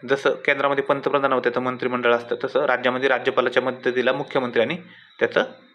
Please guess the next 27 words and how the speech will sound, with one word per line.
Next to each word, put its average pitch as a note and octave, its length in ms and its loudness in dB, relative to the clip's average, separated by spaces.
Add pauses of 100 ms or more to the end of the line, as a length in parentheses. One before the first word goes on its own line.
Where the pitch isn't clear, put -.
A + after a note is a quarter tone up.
(920)
मंत्रिमंडळ B2+ 560 0
असतं, G#2 200 0
लक्षात C3 220 0
घ्या. D3 140 2 (2500)
पुढचं D3+ 180 0
कलम D3+ 220 4
एकशे C#3 200 0
सत्तावन्न, C3 380 2
राज्यपालाची B2 640 2
जी C3 80 -4
काही B2 140 0
पात्रता A#2 360 2
आहे G#2 80 -6
त्याविषयी. A2+ 400 2 (720)
कलम C#3+ 200 4
एकशे D#3+ 140 -2
पासष्ट D3 380 0
काय, C3+ 160 2 (1040)
Advocate C#3+ 460 2
General C3 400 2
म्हणजेच C#3 400 0
महाधिवक्ता, A#2 600 2
लक्षात C#3 240 -2
घ्या. D3+ 120 2 (340)
बघा C#3+ 120 6 (240)
कलम D3+ 300 4
शहात्तर C#3 560 2